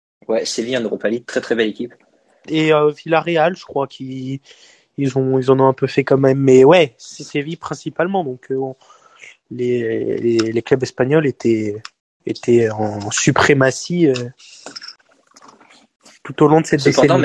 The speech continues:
Speaker 1: maintenant, maintenant, il y a, il y a de l'eau qui a coulé sous les ponts, je pense, et il y a plusieurs choses qui ont affaibli les clubs espagnols.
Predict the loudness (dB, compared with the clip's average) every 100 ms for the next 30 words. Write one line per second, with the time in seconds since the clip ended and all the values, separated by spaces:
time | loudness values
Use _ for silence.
0 | 0 -2 -4 -10 _ _ _ -8 -4 -2
1 | 0 0 -2 -4 -4 -4 -4 -4 -6 -10
2 | -8 -8 -10 -10 -10 -10 -6 -4 -4 -6
3 | -12 0 0 2 -2 -4 -4 -4 -4 -6
4 | -4 -2 -2 -4 -4 -6 -6 -6